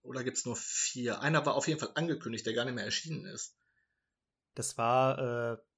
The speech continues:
Speaker 2: To-, Popcom, ne?
Speaker 1: Ja, richtig, ja.
Speaker 2: Also Tokyo Pop.
Speaker 1: Ja.
Speaker 2: Ja, die hatten ja so ein, zwischenzeitlich so ein bisschen Probleme im Management.
Speaker 1: Ja, und dann ist sich weiter
Speaker 2: Da
Speaker 1: nur
Speaker 2: ist,
Speaker 1: auf
Speaker 2: glaub
Speaker 1: die
Speaker 2: ich, einig-,
Speaker 1: Manga-Schiene.
Speaker 2: einiges in die Schieflage geraten.
Speaker 1: Ich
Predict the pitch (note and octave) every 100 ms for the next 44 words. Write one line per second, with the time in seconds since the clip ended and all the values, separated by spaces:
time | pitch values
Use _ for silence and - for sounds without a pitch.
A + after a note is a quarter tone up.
0 | _ - - - - - - D3+ - A#2+
1 | G#2 G#2+ C3 - C#3 - A2+ - B2+ A#2+
2 | A2 - C3+ C3 A2 A#2 A2+ C3 A#2 A2+
3 | A#2 B2 A2+ C3 B2+ A#2+ B2 A#2+ - C#3+
4 | C#3+ C3+ C3 C3 C3 B2 C3 - B2 A#2+
5 | - _ - C3+ B2 C3 C3 B2 A#2 B2
6 | A#2 - A2 B2+ - _ _ _ _ _
7 | _ - C#3 B2+ A#2+ B2+ C3+ - B2+ C3
8 | C3+ C3+ C3+ C3+ A#2 C3 B2+ A#2+ B2+ C3
9 | C3 B2 B2+ B2+ - B2 - C3 B2+ -
10 | - A#2+ B2 A#2+ B2 _ - B2 A#2+ A#2+
11 | B2+ B2+ - _ -